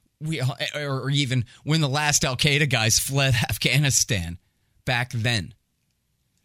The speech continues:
And instead, we're fighting against a local Pashtun insurgen-, insurgency. We lost a war against the local Pashtun insurgency, uh, when we switched sides to the Russians' side in that war.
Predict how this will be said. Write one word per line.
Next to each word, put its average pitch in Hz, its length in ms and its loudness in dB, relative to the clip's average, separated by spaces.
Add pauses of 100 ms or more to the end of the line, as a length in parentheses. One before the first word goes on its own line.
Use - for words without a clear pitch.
(400)
And 113 80 0
instead, 120 340 -2
we're 120 100 0
fighting 120 400 -2
against 113 380 -2
a 104 60 -8
local 117 320 -6
Pashtun 110 500 -4
insurgen-, 107 600 -4 (140)
insurgency. 107 640 -2
We 127 120 -2
lost 127 480 -2
a 143 40 -4
war 82 360 -10 (840)
against 104 360 -4
the 110 60 -10
local 101 320 -8
Pashtun 90 500 -6
insurgency, 95 800 -8 (460)
uh, 95 240 -4
when 101 240 -4
we 101 100 -4
switched 101 320 -4
sides 95 680 -4
to 98 220 -2
the 90 140 -8
Russians' 98 600 -4 (100)
side 90 460 -6 (680)
in 101 160 -2
that 92 200 -6
war. 92 360 -8